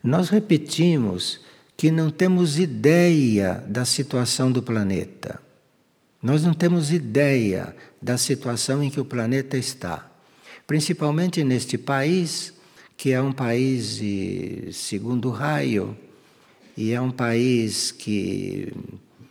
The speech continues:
não é tão agressivo como outros, mas, apesar disto tudo, ainda é um vendedor de armas, não é?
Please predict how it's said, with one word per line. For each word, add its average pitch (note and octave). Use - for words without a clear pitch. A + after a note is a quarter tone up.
não G#2+
é A2
tão B2+
agressivo G#2+
como G#2
outros, A#2+
mas, -
apesar B2
disto B2+
tudo, G2+
ainda A#2+
é A#2
um G#2
vendedor C3+
de B2
armas, A#2
não G2+
é? C3